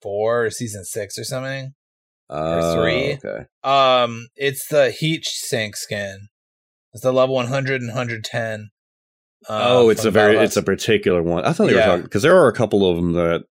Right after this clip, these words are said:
Speaker 2: do have better iron sights on di-, various guns.
Speaker 1: Yeah, there's one other that they were talking about too, but this is the, yeah, the Revelation skin for the Gu-, the Gaiden event. Um, and, and
Speaker 2: Gotcha.
Speaker 1: that's actually an example of where they've improved stuff.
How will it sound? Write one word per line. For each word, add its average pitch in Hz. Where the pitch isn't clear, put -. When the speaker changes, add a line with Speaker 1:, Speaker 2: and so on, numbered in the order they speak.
Speaker 2:
do 90
have 85
better 85
iron 87
sights 87
on 78
di-, 80
various 80
guns. 87
Speaker 1:
Yeah, 175
there's 156
one 185
other 127
that 110
they 110
were 107
talking 110
about 104
too, 113
but 110
this 131
is 135
the, 113
yeah, 127
the 113
Revelation 123
skin 110
for 101
the 104
Gu-, 104
the 104
Gaiden 107
event. 98
Um, 127
and, -
and 131
Speaker 2:
Gotcha. 139
Speaker 1:
that's 156
actually 180
an 151
example 139
of 123
where 131
they've 110
improved 110
stuff. 104